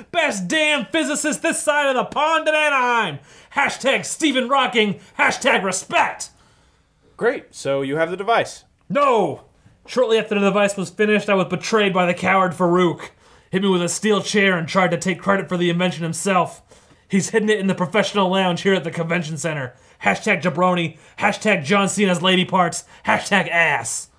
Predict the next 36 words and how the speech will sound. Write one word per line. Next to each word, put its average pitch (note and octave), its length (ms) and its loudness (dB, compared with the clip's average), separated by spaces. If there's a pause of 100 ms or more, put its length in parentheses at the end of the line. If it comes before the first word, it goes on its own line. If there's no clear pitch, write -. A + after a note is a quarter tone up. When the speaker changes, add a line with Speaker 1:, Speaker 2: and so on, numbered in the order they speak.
(160)
Speaker 2:
Will C3 100 -8
you B2 60 -6
help A#2+ 180 -6
us - 100 -14
get A#2 180 -8
it? F#3+ 160 -12 (220)
Speaker 1:
Not F3 180 0
my G3 140 4
fight, G3+ 420 0 (300)
but D3+ 100 -8
you're F3+ 80 2
my F3+ 100 0
boys. F3 480 2
You E3+ 60 0
can E3+ 180 -2
do G3 240 4
it. C#3 140 -6 (380)
Take F#3 180 -2
this E3+ 160 -4
regular F3+ 260 2
gun D3+ 300 0
just D#3+ 220 -4
in D3+ 80 -8
case. C#3+ 440 -4 (440)
Hashtag E3 520 0
boots F#3+ 240 2
to F#3 160 -2
asses. E3+ 540 0 (240)
Hashtag E3+ 420 0
team G#3 240 2
bring F#3 200 4
it. D#3 220 -4 (200)
Hashtag E3+ 420 0
keep F#3 280 -2
smiling. A2 580 -4 (320)
Speaker 2:
Okay, D#3+ 380 -4